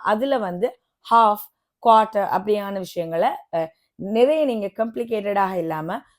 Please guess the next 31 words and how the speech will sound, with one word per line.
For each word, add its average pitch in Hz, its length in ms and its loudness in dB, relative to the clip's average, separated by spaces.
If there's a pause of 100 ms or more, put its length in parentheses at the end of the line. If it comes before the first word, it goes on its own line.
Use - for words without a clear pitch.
ஃப்ராக்ஷன் 247 500 -2
அளவுக்கு 202 400 -2
போகாம, 165 420 -4
சின்ன 233 280 -8
பிள்ளைகள் 185 420 -2
தானே, 165 220 -12 (420)
so 247 120 -4
நீங்க 240 240 -2
வந்து 214 240 -2
ஒரு 220 180 2 (300)
இது 233 180 2 (120)
பாதி, 196 480 2
இது 202 200 0 (100)
வந்து 220 300 0
காவாசு, 180 640 -2 (320)
so - 140 -4
இந்த 262 220 0
மாதிரியான 214 560 -2
கான்செப்டை 196 500 -8
வந்து 170 200 -10
குழந்தைகளுக்கு 180 640 -4
கொடுக்கலாம். 151 440 -6 (320)
இது 240 180 0
வந்து 233 220 -2
மெஷரிங்கை 214 520 -4
நீங்க 175 180 -8
சொல்லி 175 220 -6
கொடுக்கறதுக்கு 160 480 -6
ஒரு 208 80 -2
வகையா 160 400 -4
இருக்கும். 165 360 -6